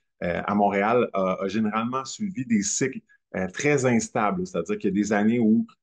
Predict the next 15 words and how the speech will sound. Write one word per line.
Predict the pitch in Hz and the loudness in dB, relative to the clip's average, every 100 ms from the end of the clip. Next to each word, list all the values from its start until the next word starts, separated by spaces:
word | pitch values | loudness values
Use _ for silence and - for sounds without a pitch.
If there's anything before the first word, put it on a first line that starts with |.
| - | -10
il | 92 | -6
y | |
a | 90 | -4
beaucoup | 110 110 135 | -4 -4 -4
d'incidents | 120 117 - 120 | -2 -4 -4 -4
de | 113 | -2
violence | 110 113 110 | -2 -4 -4
armée. | 117 104 117 123 101 | -8 -4 -4 -4 -6
Après | 92 - 101 | -10 -8 -8
ça, | - 110 110 | -2 0 0
ça | - 90 | 0 -4
diminue. | 92 107 107 113 120 107 | 0 2 4 4 2 2
Donc, | 101 104 | 0 0
euh, | 101 95 | 2 2
on, | 76 | 0